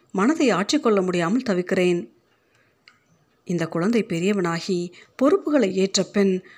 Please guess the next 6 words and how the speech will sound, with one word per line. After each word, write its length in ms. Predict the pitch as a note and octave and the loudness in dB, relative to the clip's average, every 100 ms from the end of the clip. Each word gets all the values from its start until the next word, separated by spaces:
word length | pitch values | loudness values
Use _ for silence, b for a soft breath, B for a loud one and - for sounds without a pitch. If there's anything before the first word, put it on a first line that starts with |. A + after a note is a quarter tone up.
| B | B
ஒருவேளை 500 | - G#3+ G#3+ B3+ E4+ B3+ | 0 4 4 4 4 2
உங்கள் 320 | F#3+ F#3 F3 | 2 -2 -2
துயரங்கள் 580 | F#3 C4+ C#4 G#3 F3+ F3 | 0 0 2 0 -2 0
குறையலாம். 540 | F#3 F#3 F3+ F3+ F3 G3 b b b | 0 2 2 2 0 -4 b b b
சில 300 | - G#3 F#3+ | -6 -2 0
வேளைகளில் 640 | F3+ G3 A#3+ F#3+ G3 F3+ | 0 2 2 2 0 0